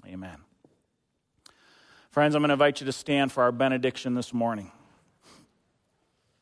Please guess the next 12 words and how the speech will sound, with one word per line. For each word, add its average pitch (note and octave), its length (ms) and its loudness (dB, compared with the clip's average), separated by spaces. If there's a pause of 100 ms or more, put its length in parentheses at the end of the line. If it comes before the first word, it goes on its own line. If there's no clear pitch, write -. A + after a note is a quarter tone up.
(280)
Our C3+ 80 4
benediction D3+ 560 4
comes D#3 320 2
from C#3+ 320 2
the C3+ 80 2
book C#3+ 180 0
of C3 80 2
Acts, D3+ 400 6
chapter D3 360 2
twenty, D#3+ 560 2 (140)
verse C#3 260 -2
thirty-two. D#3 580 -2